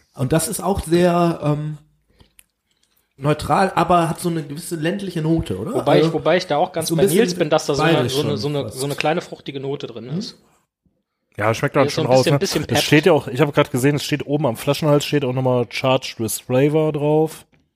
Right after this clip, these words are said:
Speaker 3: Ja. Ja. Ja, also das Etikett, hm.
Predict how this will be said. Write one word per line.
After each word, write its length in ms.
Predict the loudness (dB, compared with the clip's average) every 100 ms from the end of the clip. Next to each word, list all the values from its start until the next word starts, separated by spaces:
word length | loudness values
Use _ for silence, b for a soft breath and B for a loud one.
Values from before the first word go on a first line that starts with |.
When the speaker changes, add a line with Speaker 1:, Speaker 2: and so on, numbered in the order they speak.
| _ _ _ _ _ _ _ _ _ _ _ -20 _ -4
Speaker 3:
Ja. 240 | 0 0 -4 _ _ _ _ _ _ _ _ _ _ _ _ _ _ _ B B B B B B B B B
Ja. 340 | 2 4 4 0 b b b _ _ _ _ _ _ _ _ _ _ _ _ _ _ _ _ _ _ _ _ _ -18 -14 -10
Ja, 220 | -2 2 4 2
also 300 | 0 2 2
das 200 | 2 -2
Etikett, 500 | -8 -8 -2 -2 -2 -8
hm. 320 | -4 -4